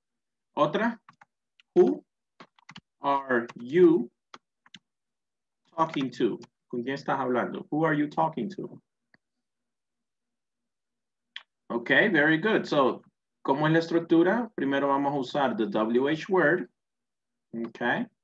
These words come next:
Después vamos a usar el verb to be. Lo voy a poner aquí en rojo.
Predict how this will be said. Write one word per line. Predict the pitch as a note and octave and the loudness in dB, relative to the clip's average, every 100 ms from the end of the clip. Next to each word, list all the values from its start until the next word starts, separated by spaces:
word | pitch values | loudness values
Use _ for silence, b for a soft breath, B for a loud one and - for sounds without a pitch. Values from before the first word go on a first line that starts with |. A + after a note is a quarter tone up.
| _ _ _ _ _ - | _ _ _ _ _ -6
Después | B2 C#3+ | -2 0
vamos | D3 D3 | 2 2
a | D3 | 0
usar | - D3 | 2 2
el | C#3+ A#2+ | 2 2
verb | B2 G#2+ | 2 0
to | - F3+ | 0 2
be. | F3+ C#3+ G3 - _ _ _ _ _ _ _ _ _ _ - | 4 4 2 -4 _ _ _ _ _ _ _ _ _ _ -12
Lo | |
voy | A2+ | -10
a | A2+ | -8
poner | - A#2 A#2+ | -8 -6 -6
aquí | A#2 B2 | -6 -6
en | B2 | -4
rojo. | B2 G#2 C#3+ | -4 -4 -8